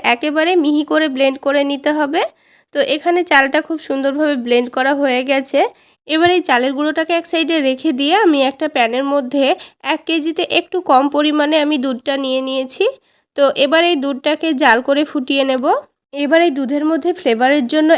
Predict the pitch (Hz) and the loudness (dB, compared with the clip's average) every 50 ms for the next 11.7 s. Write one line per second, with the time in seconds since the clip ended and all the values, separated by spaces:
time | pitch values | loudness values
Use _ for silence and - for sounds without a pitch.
0 | - 233 240 254 - - 294 - - 262 277 262 277 294 254 294 320 330 302 294 | 2 2 0 0 -2 -6 -8 -4 -2 -2 0 0 0 0 0 2 2 2 2 0
1 | 320 302 - - - 370 427 494 - _ _ _ _ - 233 233 240 - - 269 | -2 -2 -2 -2 -2 0 -2 -2 -6 _ _ _ _ -4 0 0 0 2 2 2
2 | 311 311 320 330 320 359 349 320 285 277 277 277 - - 311 311 311 - 370 370 | 2 4 2 2 2 0 0 0 0 -2 -4 -4 -4 -2 -2 -2 -2 -4 -8 -8
3 | 359 - 262 226 233 - 269 294 349 381 330 285 254 226 208 208 202 220 220 233 | -6 -4 -4 -4 -4 -4 -4 -4 -2 -2 -2 -2 -2 -2 -2 -4 -4 -6 -8 -8
4 | - _ _ _ _ _ _ _ - 269 285 339 359 339 311 269 247 254 254 - | -10 _ _ _ _ _ _ _ -6 -2 0 2 2 2 4 4 4 2 2 2
5 | 294 294 302 294 302 302 311 339 381 - 285 254 277 285 285 320 320 320 311 - | 0 0 0 0 0 2 2 2 2 2 2 0 0 -2 0 0 -2 -2 -2 -4
6 | - 320 302 269 269 - - - 277 277 277 277 269 262 349 359 339 247 240 269 | -6 -6 -4 -4 -6 -6 -4 -2 -2 0 0 0 2 4 4 4 4 2 0 -4
7 | 240 - 294 277 262 294 302 330 320 - - 339 339 277 - - 226 226 233 262 | -4 -2 -2 -2 0 -2 -2 -2 -4 -4 -2 -2 -2 -2 -2 -2 -2 0 0 0
8 | 269 262 302 269 269 294 320 302 - - 226 220 254 269 254 277 277 269 262 370 | 0 0 0 0 0 0 -2 -4 -4 -8 -6 -4 -2 -2 0 0 -2 0 0 0
9 | 494 - - _ _ _ _ _ _ - 277 311 311 349 339 320 330 359 392 - | -2 -2 -6 _ _ _ _ _ _ -4 -4 -2 0 0 2 2 0 0 -2 -2
10 | 285 285 285 277 285 294 285 254 339 339 - 294 247 247 254 277 254 254 277 277 | -2 -2 -2 -2 -2 -2 -2 -2 -4 -2 0 2 2 2 0 -2 -2 -2 0 0
11 | 277 277 311 302 254 254 262 269 269 254 269 262 254 | 0 0 0 0 0 0 -2 -2 0 0 -2 0 0